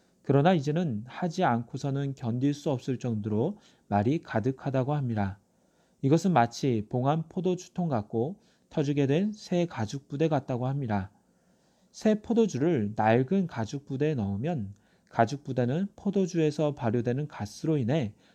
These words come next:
부풀어 오르고, 그것이 더욱 심화되면 결국 가죽 부대는 터지고 맙니다. 하지만 그 가죽 부대가 새 것이라면 가스로 인해서 늘어나는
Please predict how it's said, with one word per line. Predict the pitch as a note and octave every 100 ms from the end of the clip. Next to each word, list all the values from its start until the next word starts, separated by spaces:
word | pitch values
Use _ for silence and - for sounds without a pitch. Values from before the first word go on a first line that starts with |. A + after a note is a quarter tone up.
| _
부풀어 | - A#2 - C3
오르고, | A#2 G#2+ A2+ A2+ G3+ - _ _
그것이 | - B2+ C3+ E3+
더욱 | - A2+ E3+ E3+
심화되면 | - G3 F3+ A2+ B2+ E3+ G2+ - _ _
결국 | - G#2+ C3+ F#3+ - _ -
가죽 | - A2 F3+ -
부대는 | D3 B2+ D3 F#3
터지고 | - G3 F#3 F#3+ F#3+
맙니다. | D#3 B2 G2+ F#2 _ _ _ _ _ _ _
하지만 | A3 G#3+ A3 G3+
그 | - G3
가죽 | - - F3 F3
부대가 | F3+ E3+ E3
새 | E3 -
것이라면 | G#3+ A3+ - B2+ B2+ F#3 G2+ G2+ _ _ _
가스로 | - A2 - E3 E3+
인해서 | C#3 A#2+ G#2+ A#2+ D#3+ E3
늘어나는 | A#2 A2+ G#2+ D3 E3+